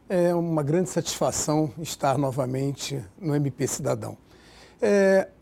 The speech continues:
a política de dados abertos é uma política que foi implementada em dois mil e nove pelo presidente Barack Obama nos Estados Unidos,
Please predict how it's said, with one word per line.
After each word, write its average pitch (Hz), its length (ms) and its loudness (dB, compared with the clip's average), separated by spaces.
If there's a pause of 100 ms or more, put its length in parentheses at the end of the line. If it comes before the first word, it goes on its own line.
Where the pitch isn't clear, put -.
(120)
a 262 60 -2
política 196 500 2
de 143 100 0
dados 131 380 -2
abertos 123 600 -2 (120)
é - 60 0
uma 196 160 4
política 160 760 -2 (280)
que 214 120 -2
foi 233 220 -2
implementada 160 960 2
em 151 100 2
dois 151 220 4
mil 165 140 4
e 165 40 4
nove 147 600 2 (340)
pelo 165 200 4
presidente 147 580 0
Barack 143 400 0
Obama 139 640 0
nos 147 100 -4
Estados 135 440 -4
Unidos, 143 420 -4